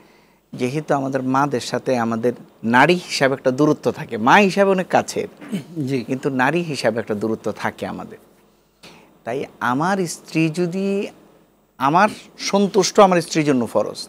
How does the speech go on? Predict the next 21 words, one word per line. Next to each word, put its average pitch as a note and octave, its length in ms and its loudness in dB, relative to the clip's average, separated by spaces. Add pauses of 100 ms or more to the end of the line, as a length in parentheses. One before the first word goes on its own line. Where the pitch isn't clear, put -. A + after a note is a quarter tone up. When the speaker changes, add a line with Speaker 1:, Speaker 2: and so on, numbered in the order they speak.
Speaker 1:
আমার D#3 300 0
সন্তুষ্টি F3 680 -2
কামনায় E3 580 6 (580)
স্ত্রী E3+ 280 -2
যদি E3+ 220 2
আমার C3 220 -2 (720)
স্ত্রী, - 340 -4
আমার B2 340 6
মার B2+ 300 6
সেবা D3 360 0
করেন, F2+ 300 -4 (680)
তাহলে E3 180 -6
সেই D#3+ 260 -4
ক্ষেত্রে F#3 520 -4
আমার C3+ 300 -2 (180)
স্ত্রী - 320 -8 (140)
অতিরিক্ত G3+ 500 -4
যাজা B2+ 420 4
পাবেন। G#2+ 300 -6 (560)
Speaker 2:
জি, B2 200 -6
জি। - 140 -18